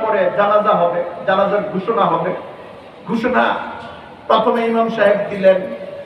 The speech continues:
মহল্লার কোন ব্যক্তি মারা গেছেন, এরপরে ছেলেদের একজন বক্তব্য দিতে দাঁড়াইলেন। ওই যে দায় মুক্তির একটা বক্তব্য দেয় অনেক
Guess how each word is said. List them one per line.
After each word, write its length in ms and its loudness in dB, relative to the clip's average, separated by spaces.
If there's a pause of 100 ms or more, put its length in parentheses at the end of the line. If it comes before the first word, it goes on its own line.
মহল্লার 520 2
কোন 80 -2
ব্যক্তি 380 -2
মারা 220 4
গেছেন, 400 -2 (800)
এরপরে 360 2
ছেলেদের 400 4
একজন 340 0
বক্তব্য 400 -2
দিতে 220 -6
দাঁড়াইলেন। 540 -2
ওই 120 0
যে 120 2
দায় 320 2
মুক্তির 380 -4
একটা 200 -4
বক্তব্য 460 2
দেয় 160 4
অনেক 240 4